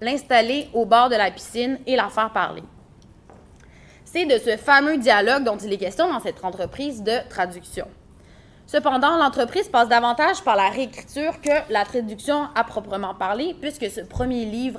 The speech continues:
à traduire est bel et bien livré en français. Mais on a beau passer du français au français, l'idée reste celle de trouver une langue à soi, de se réapproprier des mots qui échappent, de se réapproprier, pardon, des mots qui échappent et d'en refomenter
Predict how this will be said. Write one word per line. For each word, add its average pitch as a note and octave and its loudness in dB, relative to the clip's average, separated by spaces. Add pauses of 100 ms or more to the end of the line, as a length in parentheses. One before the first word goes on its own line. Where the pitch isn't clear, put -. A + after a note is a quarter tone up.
(120)
à B3 2
traduire G#3+ -4
est G#3+ 0
bel B3 -2
et A3 -4
bien A3 -6
livré G#3+ -6
en A3 -4
français. - -12 (1080)
Mais D#4 2
on A#3 2
a A#3 4
beau C#4 0
passer C4+ 0
du A3 -6
français A#3 -2
au B3 -4
français, C#4+ -2
l'idée B3 -2
reste C#4 0 (100)
celle C4+ 0
de G#3+ -4
trouver A3 -8
une B3 -2
langue C4 2
à F#3+ 0
soi, G#3+ 0 (400)
de B3 -2
se - -4
réapproprier A3+ -2
des B3+ -2
mots A#3 0
qui B3 -8
échappent, - -4 (260)
de A3 2
se C#4+ 0
réapproprier, B3 -2
pardon, G#3+ -4
des G#3 -6
mots G#3+ -8
qui G#3+ -8
échappent A#3+ -4
et C#4 -2
d'en G#3+ 2
refomenter C4 -2